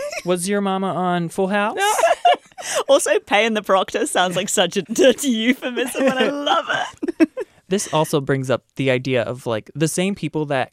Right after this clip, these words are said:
Speaker 1: keep trudging out this aphorism of pull yourself up by your bootstraps
Speaker 3: Mm.
Speaker 1: are the people who are being pulled up by their inherited wealth or a family name or white privilege.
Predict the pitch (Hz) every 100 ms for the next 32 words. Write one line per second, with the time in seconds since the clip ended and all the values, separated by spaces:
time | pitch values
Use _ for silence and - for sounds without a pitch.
0 | _ 139 131 _ _ _ - 135 135 127
1 | 117 120 _ 123 117 113 - - - _
2 | 147 127 143 131 131 123 - 123 123 117
3 | - - 190 214 196 190 170 170 - 165
4 | 160 143 160 156 180 151 143 190 190 185
5 | 185 180 175 165 160 - _ - 165 175
6 | 180 175 180 170 160 156 156 147 147 139
7 | - 156 147 143 143 139 131 151 143 135
8 | 135 131 131 135 131 127 120 - 131 135
9 | 127 123 143 135 117 - 117 101 95 -